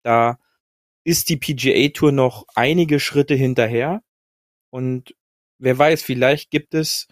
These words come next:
auch durch solche Schritte immer mehr Zugang für den normalen Zuschauer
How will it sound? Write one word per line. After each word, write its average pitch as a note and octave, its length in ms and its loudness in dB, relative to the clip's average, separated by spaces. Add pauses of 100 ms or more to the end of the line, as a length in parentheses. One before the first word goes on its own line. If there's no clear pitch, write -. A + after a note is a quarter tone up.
(480)
auch C3 200 -8
durch C3 260 2
solche C3+ 340 0
Schritte D#3 580 0 (420)
immer E3 260 2
mehr C#3+ 220 2
Zugang F#3 760 -2
für D3 140 -2
den C3+ 480 -4
normalen B2 580 -2
Zuschauer E3 720 -2